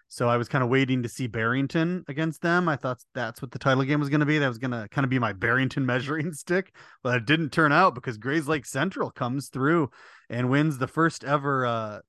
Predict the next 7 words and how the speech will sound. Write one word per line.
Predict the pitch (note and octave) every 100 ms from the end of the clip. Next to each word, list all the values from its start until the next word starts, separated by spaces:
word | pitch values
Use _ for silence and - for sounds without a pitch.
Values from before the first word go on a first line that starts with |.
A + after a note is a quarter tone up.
| _
field | D#3 C#3+ A#2
of |
sixteen, | - A#2 - - D3 D3+ C#3+ C3
uh, | A#2+ A2+ G2+ _ - -
kinda | C3+ A#2+
normal | B2 C3+ C3+ A#2+
bracketed | G#2+ B2+ C3 C#3+ A#2 A2 G#2